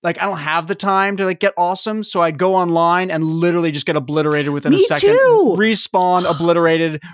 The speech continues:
Speaker 1: respawn, obliterated. Like, it's not fun, and I don't have the time to get good at it.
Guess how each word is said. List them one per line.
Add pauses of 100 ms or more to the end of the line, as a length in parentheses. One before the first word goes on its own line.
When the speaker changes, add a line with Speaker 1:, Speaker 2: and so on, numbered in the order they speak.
(100)
Speaker 1:
respawn,
obliterated.
Like,
it's
not
fun, (380)
and
I
don't
have
the
time
to
get
good
at
it.